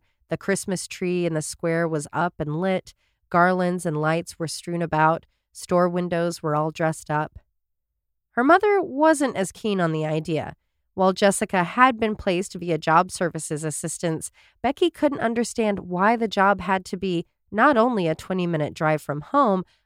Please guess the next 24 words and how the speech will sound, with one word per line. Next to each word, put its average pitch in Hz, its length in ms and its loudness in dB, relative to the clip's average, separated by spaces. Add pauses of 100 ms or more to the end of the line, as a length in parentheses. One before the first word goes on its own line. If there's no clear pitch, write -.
but 208 100 -2
in 214 100 2
the 208 60 0
middle 214 280 0
of 208 120 0
a 190 60 2
downtown 180 640 0
area. 185 500 -2 (400)
It 196 120 -4
made 196 200 0
her 247 100 0
nervous. 208 640 -4 (1200)
Soon, 311 380 0
Jessica's 240 500 -2
path 170 380 2
started 180 380 -4
to 202 80 -8
cross 160 440 0
with 190 80 -6
some 156 220 -4
of 156 160 -4
the 175 60 -12
street - 360 -8
kids, - 420 -8